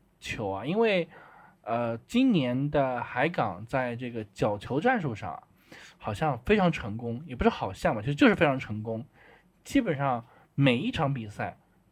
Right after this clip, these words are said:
总能够来那么一个这种方式进球，定位球进球啊。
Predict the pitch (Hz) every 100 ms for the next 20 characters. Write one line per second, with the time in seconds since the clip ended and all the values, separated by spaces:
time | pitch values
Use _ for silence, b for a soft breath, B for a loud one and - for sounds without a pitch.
0 | _ - 147 117 113 156 294 190 117 110
1 | 127 117 107 113 156 117 - _ _ -
2 | 165 143 101 123 120 - 127 107 - 82
3 | - _ - 160 135 110 110 113 101 -
4 | - _ -